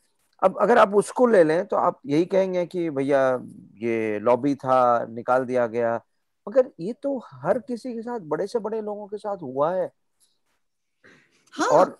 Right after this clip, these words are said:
Speaker 2: I mean, uh,
Speaker 1: और कोई business चला जाता है हाथ से, कोई deal निकल जाती है, तो क्या कहेंगे उसको?
Speaker 2: हम्म।
Speaker 1: Lobby कहेंगे। अगर, अगर है lobby, तो है। ये
Speaker 2: हाँ,
Speaker 1: सुशांत
Speaker 2: मतलब वो तो
Speaker 1: है
Speaker 2: हर
Speaker 1: और
Speaker 2: जगह है, तो इसके लिए ना तो कोई जान देता है, ना लेता
Speaker 1: हम्म।
Speaker 2: है।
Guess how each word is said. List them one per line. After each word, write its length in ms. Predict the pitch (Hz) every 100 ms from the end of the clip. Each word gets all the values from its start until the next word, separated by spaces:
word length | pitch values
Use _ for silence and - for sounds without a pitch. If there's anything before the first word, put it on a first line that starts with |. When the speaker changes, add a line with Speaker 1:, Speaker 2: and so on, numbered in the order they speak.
| 269
Speaker 2:
I 40 |
mean, 420 | 370 440 - 269
uh, 40 | 262
Speaker 1:
और 120 | 165
कोई 180 | - 214
business 460 | 180 151 143 208 -
चला 220 | 214 190
जाता 340 | 185 175 185
है 60 | 175
हाथ 120 | 170
से, 180 | 165 185
कोई 200 | 175 196
deal 260 | 151 143 175
निकल 320 | 175 170 165
जाती 300 | 160 156 170
है, 80 | 180
तो 120 | 196
क्या 180 | 240 240
कहेंगे 280 | 220 185 156
उसको? 280 | 127 143
Speaker 2:
हम्म। 420 | 120 _ _ 107 113
Speaker 1:
Lobby 300 | 127 139 202
कहेंगे। 340 | 202 208 -
अगर, 240 | - 160 165
अगर 200 | 131 127
है 260 | 123 110 151
lobby, 260 | 202 185 233
तो 140 | 226
है। 260 | 214 285 226 _ _ _ _ _ 320 _ _ _ _ _ _ _ _ _ _ -
ये 40 |
Speaker 2:
हाँ, 100 | 165
Speaker 1:
सुशांत 300 | 415 175 170
Speaker 2:
मतलब 180 | 190 170
वो 40 |
तो 60 | 254
Speaker 1:
है 100 | 302
Speaker 2:
हर 100 | 302
Speaker 1:
और 60 | 349
Speaker 2:
जगह 220 | 427 370
है, 300 | 269 247 240
तो 520 | 233 339 330 - 285
इसके 380 | - 285 - 392
लिए 160 | 339 415
ना 180 | 339
तो 140 | 285 392
कोई 180 | 381 330
जान 300 | 254 247 254
देता 280 | 226 214
है, 280 | 294 320 381
ना 80 | 370
लेता 340 | 294 226 -
Speaker 1:
हम्म। 100 | 214
Speaker 2:
है। 160 | 185 170